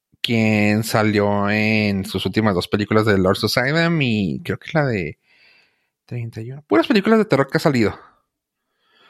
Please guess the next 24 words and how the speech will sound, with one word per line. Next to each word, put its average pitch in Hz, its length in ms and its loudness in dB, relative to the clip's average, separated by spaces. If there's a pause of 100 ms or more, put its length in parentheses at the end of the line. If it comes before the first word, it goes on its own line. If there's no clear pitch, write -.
(320)
Así 113 260 -4
que, 135 260 2
pues, 110 120 0
lo 104 120 4
van 107 140 2
a, - 260 -4
lo 107 120 -2
van 113 120 2
a 120 40 0
utilizar 113 300 -2
a 113 160 0
él. 269 260 -2 (280)
Ah, 113 1200 0 (500)
va 131 60 6
a - 20 -4
salir 139 220 2
también 139 300 2
la 131 60 4
esposa, 156 440 0
como 110 320 0
siempre, 120 560 -2
de 131 260 0
Rob 110 160 0
Zombie, 151 400 -4